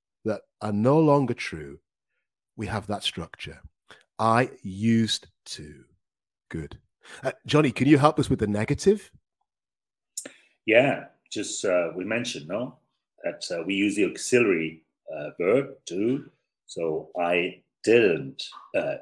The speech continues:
Speaker 2: used to.
Speaker 1: Great, great. Fantastic. And then we just saw the question, changing positions with the subject and the auxiliary. Did I used to? That's great. Excellent.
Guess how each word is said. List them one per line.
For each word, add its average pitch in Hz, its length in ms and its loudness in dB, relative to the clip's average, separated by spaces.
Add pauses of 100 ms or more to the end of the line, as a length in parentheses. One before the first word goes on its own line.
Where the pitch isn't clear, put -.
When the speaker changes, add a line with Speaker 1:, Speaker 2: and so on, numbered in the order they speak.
Speaker 2:
used 82 500 -6
to. 78 220 -10 (1160)
Speaker 1:
Great, 76 460 -18 (100)
great. 62 460 -10 (280)
Fantastic. 82 600 -2
And 135 120 6
then 139 100 10
we 135 100 8
just - 180 6
saw 160 140 10
the 101 80 2
question, 117 540 4 (760)
changing 110 360 2
positions 92 600 -8 (240)
with 80 140 -14
the 82 80 -18
subject 87 580 -12 (360)
and 82 180 -14
the 80 80 -12
auxiliary. 76 560 -12 (100)
Did 131 400 4
I 95 180 -6
used 82 520 -10
to? 78 240 -20 (540)
That's 131 200 0
great. 113 460 4
Excellent. 113 560 -2